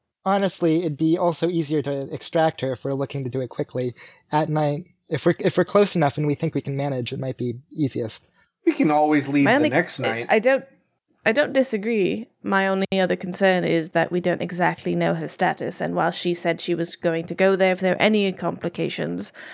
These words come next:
Speaker 3: those are complications for us as well.
Speaker 1: Mm. Well, first and
Speaker 3: But
Speaker 1: foremost, we should
Speaker 3: only
Speaker 1: land.
Speaker 3: one way. Yes. Um,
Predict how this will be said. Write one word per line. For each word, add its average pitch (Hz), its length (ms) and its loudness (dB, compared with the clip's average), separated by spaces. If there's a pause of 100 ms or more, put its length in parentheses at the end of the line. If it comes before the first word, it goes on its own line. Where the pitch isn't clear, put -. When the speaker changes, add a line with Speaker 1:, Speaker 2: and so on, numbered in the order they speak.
(260)
Speaker 3:
those 175 280 2
are - 40 -6
complications - 600 -4
for - 120 -2
us - 200 -2
as 226 120 -8
well. - 280 -6 (880)
Speaker 1:
Mm. 147 380 0 (1080)
Well, 214 340 2 (320)
first - 260 0
and 185 100 0
Speaker 3:
But - 80 4
Speaker 1:
foremost, 170 320 2
we 170 80 4
should 220 120 4
Speaker 3:
only 240 120 4
Speaker 1:
land. 156 140 4 (160)
Speaker 3:
one 285 40 0
way. 269 440 -4 (960)
Yes. - 380 -2 (640)
Um, 220 360 0